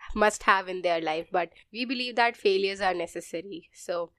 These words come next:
as Tanya has more experience with failures than me, and it's a very good thing, I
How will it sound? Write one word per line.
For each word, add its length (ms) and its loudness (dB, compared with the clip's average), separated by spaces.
as 180 0
Tanya 300 6
has 240 4
more 140 2
experience 680 -2
with 120 -4
failures 480 -4
than 260 -2
me, 240 -4
and 180 -2
it's 160 -4
a 60 2
very 320 2
good 240 0
thing, 300 -4
I 240 0